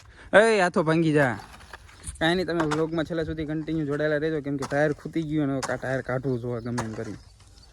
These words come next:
હાલો, ભલે તે રહ્યો. અમે એને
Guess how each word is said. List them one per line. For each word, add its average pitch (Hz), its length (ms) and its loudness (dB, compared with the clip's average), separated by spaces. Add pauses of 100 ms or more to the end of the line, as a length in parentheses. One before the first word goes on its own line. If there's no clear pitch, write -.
(160)
હાલો, 147 200 4 (440)
ભલે 139 180 2 (100)
તે - 260 -10
રહ્યો. 135 280 -4 (800)
અમે 135 220 0
એને 156 160 -2